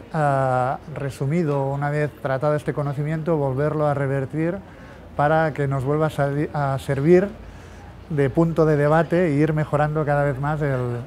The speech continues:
lo que estamos opinando, lo que estamos haciendo. Ah, hoy hablaremos básicamente de cómo podemos incentivar esta participación,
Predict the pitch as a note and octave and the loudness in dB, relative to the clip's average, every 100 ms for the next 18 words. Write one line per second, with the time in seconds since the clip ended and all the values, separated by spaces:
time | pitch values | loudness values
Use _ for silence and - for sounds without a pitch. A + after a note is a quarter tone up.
0 | - C#3 B2+ - C#3 C#3+ C#3 B2+ - - | -6 -6 -6 -4 -2 0 -2 -2 -8 -16
1 | - C#3+ C#3 C3+ D#3+ D#3 C3+ B2+ C#3+ C3+ | -8 -6 -2 -2 0 0 0 -2 -2 -2
2 | C3 B2 C3 B2+ A#2+ A#2 - - - - | -2 -2 -2 -2 -2 -6 -8 -16 -18 -18
3 | - - - D3+ C#3 C#3+ D3+ E3 E3 D3+ | -18 -14 0 4 6 6 8 10 10 10
4 | D3+ E3+ E3 D3 C#3 C#3+ C#3+ E3 F3 G3 | 6 4 4 2 2 2 2 2 2 2
5 | G#3+ - - C#3+ A#2+ D3 D3+ C#3+ D3+ D3+ | 2 -2 -4 -2 2 2 2 2 2 2
6 | D3+ C#3+ C3+ - - D3+ C#3 D3+ C3 C#3+ | 2 0 -2 -8 -6 -6 -4 -4 -4 -2
7 | D3 D3 C#3+ C#3 - - - - C#3+ C#3 | 2 4 2 0 -8 -20 -18 -4 -2 0
8 | D3 C#3+ C#3 C#3+ C#3 C#3 B2+ D#3 F#3 | 0 2 0 0 0 0 0 0 0